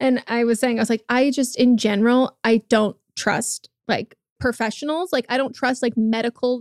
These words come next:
doctor, like, dermatologists and stuff specifically. I trust gynecologists who make TikTok videos about, like, access to things, or even, like, doctors who are like, "Here's what to look for for skin cancer." But when it's, like, an aesthetic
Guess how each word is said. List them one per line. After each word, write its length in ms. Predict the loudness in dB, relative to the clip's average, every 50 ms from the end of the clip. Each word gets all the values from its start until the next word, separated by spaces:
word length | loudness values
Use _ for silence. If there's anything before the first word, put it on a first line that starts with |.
| -6 -6
doctor, 460 | -6 -6 -6 -8 -6 _ -2 0 0
like, 220 | 0 -2 -4 -2
dermatologists 800 | -2 0 0 0 -2 -4 -6 -6 -4 -2 -2 -2 -2 -4 -4 -2
and 100 | -4 -2
stuff 160 | -2 -2 -4 -6
specifically. 680 | -8 -12 -12 -8 -8 -6 -6 -6 -6 -6 -8 -8 -10 -12 -20 -20 -20 -10 _
I 100 | -4 -4
trust 260 | -2 -2 -2 -2 0
gynecologists 840 | 0 2 2 2 0 0 -2 -2 -2 0 0 2 0 0 0 0 0
who 80 | 0
make 220 | 0 2 0 -2 -2
TikTok 400 | -4 -4 -2 0 -2 -2 0 0
videos 280 | 0 0 2 2 2
about, 200 | 0 0 -2 -2
like, 180 | -4 -6 -6 -8 _ -8
access 580 | -6 -6 -8 -10 -6 -2 0 0 0 -2 -2 -4
to 100 | -6 -2
things, 280 | 0 0 0 2 0
or 80 | -2 -2 -2
even, 240 | -4 -2 0 0
like, 140 | 0 0 -2 -4 _ _ _ _ _
doctors 360 | 0 2 2 0 0 -2 -2
who 60 | 0
are 40 | 0
like, 140 | 0 0 -2
"Here's 240 | -2 -4 -2 -2 -2
what 100 | -2 -2
to 80 | -2
look 160 | -2 -4 -4
for 100 | -4 -6
for 120 | -4 -4 -6
skin 320 | -6 -4 -4 -2 -2 0
cancer." 420 | 0 0 0 0 -2 -2 -6 -8 -10 _ _ _ _ -4
But 100 | -4 -4
when 100 | -2 -6
it's, 120 | -6 -6 -6
like, 120 | -6 -4
an 60 | -4
aesthetic 800 | -6 -6 -6 -10 -14 -8 -4 -4 -2 0 0 -2 -2 -4 _